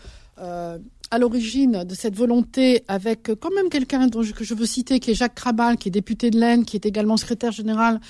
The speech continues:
de l'Assemblée parlementaire francophone, hein. Donc on voit bien qu'il y a quand même des institu-, des institutions qui sont très, très marquantes dans le paysage francophone international.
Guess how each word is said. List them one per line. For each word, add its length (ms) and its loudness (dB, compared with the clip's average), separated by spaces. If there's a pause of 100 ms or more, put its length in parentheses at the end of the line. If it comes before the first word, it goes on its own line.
(380)
de 260 6
l'Assemblée 400 2
parlementaire 540 0
francophone, 520 -4
hein. 120 0
Donc 180 -4
on 60 -8
voit 100 -2
bien 160 0
qu'il 120 -6
y 20 -2
a 40 -4
quand 120 -6
même 180 0
des 200 -2
institu-, 520 -6 (320)
des 220 2
institutions 800 0 (360)
qui 120 -6
sont 180 2
très, 240 2
très 180 0
marquantes 680 0
dans 100 -8
le 60 -10
paysage 380 -4
francophone 420 -6
international. 680 -2